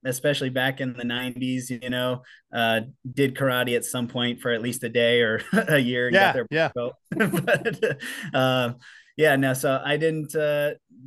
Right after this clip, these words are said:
Speaker 1: didn't do, like, formal martial arts too much, um, other than that. And, but I,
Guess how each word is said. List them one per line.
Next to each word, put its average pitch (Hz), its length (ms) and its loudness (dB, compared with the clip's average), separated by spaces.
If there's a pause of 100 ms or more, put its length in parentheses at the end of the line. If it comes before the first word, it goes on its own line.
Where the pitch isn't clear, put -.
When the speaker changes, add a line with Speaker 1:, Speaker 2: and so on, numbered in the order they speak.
Speaker 1:
didn't 165 280 -6
do, 156 240 -2
like, 135 260 -4
formal 143 680 -2
martial 131 420 -4
arts 131 260 -2
too 139 180 -2
much, 131 500 -2
um, 123 480 -4
other 123 260 -2
than 120 160 -4
that. 131 360 -4 (140)
And, 120 280 -4
but 120 260 0
I, 120 380 -2